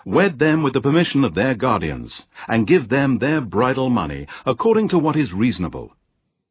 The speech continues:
They should be chaste, not adulterous, nor taking male friends.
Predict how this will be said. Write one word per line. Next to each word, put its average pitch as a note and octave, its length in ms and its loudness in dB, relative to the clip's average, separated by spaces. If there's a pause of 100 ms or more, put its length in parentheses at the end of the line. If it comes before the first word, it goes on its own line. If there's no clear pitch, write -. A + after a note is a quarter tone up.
(160)
They F2+ 120 -4
should E2 200 -8
be D2 120 -12
chaste, - 540 -6 (280)
not D#3 260 -2
adulterous, B2 520 -2 (340)
nor C3+ 340 2
taking A2+ 400 -2
male F2+ 280 -4
friends. D#2+ 560 -6